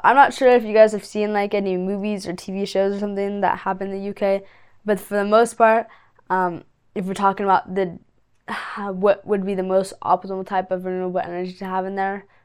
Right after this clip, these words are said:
with the three different types that we've talked about so far, I would probably would be wind power, 'cause for the most part, you really see, like, the U K being, like, kinda gloomy and rainy, uh, and also, like,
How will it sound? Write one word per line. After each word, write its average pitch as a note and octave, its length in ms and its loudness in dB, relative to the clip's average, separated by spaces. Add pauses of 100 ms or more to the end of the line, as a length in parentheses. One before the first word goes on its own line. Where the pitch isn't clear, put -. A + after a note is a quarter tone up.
(120)
with G3 140 -6
the F3+ 60 -6
three G3 240 -4
different F#3+ 240 -8
types F#3 260 -2
that F#3 80 -4
we've F3+ 120 -8
talked F3+ 220 -6
about A#3 220 0
so A3 100 -6
far, G#3 320 2 (480)
I A3+ 60 12
would A#3 180 4
probably A3+ 400 6
would F#3+ 240 -6
be F#3+ 200 -4
wind F#3 340 0
power, G#3 340 8
'cause G3 220 -2
for G#3 100 -4
the G3+ 80 2
most G3+ 260 2
part, G3+ 320 2
you F3+ 180 -6
really G3 220 0
see, G3+ 260 -6
like, F#3 220 -4
the F3+ 80 -6
U F3+ 180 -6
K F#3 240 2
being, F#3 300 -4
like, F3+ 340 -4 (380)
kinda F#3+ 400 2
gloomy F#3+ 420 0
and F#3 180 -2
rainy, F#3 500 -2 (400)
uh, F#3 300 4 (200)
and F#3+ 440 0
also, F#3+ 280 0
like, F#3 180 2